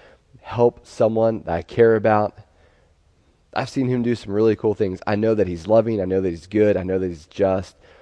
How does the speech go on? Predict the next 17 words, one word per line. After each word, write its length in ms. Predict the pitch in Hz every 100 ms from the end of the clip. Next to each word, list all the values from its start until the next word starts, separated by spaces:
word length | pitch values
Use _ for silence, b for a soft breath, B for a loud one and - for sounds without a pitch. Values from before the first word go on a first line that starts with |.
| b _ -
I 140 | 95
know 380 | 95 104 104 104
that 120 | 92
he's 120 | 87
perfect. 500 | - - 92 87 82 -
I 160 | 92 92
know 240 | 95 98
those 220 | 87 85
things." 440 | - 82 78 78 _ b b b -
But 180 | 85
you 100 | 90
find 280 | 90 104 123
yourself 380 | 127 - 117 104
sometimes 440 | 110 104 107 95
in 80 | 95
a 60 | 90
situation 800 | - 104 98 92 87 - 85